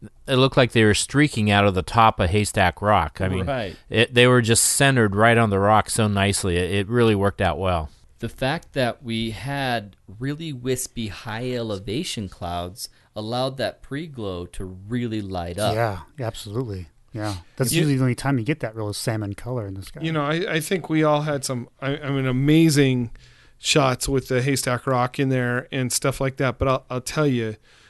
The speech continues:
Speaker 4: um, and Kyle can talk about this himself, and he, I think he's had more experience than we have there. But
Speaker 3: Mm-hmm.
Speaker 4: his stuff down in close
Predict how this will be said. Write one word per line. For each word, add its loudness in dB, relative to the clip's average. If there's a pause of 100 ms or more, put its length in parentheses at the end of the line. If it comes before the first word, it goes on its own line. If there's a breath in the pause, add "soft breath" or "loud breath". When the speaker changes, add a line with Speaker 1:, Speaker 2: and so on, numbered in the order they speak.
(220 soft breath)
Speaker 4:
um, -2
and -4 (220)
Kyle 2
can -6
talk -4
about -2
this -2
himself, -2
and -4
he, -2
I -6
think -6
he's -8
had -2
more -2
experience -2
than -4
we -4
have -4
there. -2
But 2
Speaker 3:
Mm-hmm. 0
Speaker 4:
his 6
stuff 2 (560 soft breath)
down 2
in -8
close -6